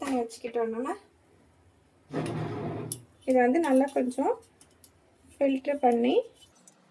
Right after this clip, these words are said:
இந்த பச்சை தண்ணியில போட்டுருங்க. அதே தண்ணியிலே நம்ம மீதி இருக்கிறத கூட போட்டுடலாம். இந்த தண்ணியே போதும்.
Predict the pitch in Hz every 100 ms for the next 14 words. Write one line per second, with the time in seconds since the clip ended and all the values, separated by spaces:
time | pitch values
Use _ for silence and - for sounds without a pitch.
0 | - _ _ _ _ _ _ _ _ _
1 | _ _ _ _ _ - - - - -
2 | - - _ - 262 247 240 240 254 262
3 | 240 220 214 196 202 185 202 330 - -
4 | - _ - - _ - - - - -
5 | - - - - - 277 294 294 285 277
6 | 277 359 440 302 269 269 285 277 254 247
7 | 247 247 247 254 254 233 226 220 190 247
8 | 392 - _ _ _ _ _ _ _ _
9 | - _ _ _ _ _ - 285 285 302
10 | 311 359 320 294 262 247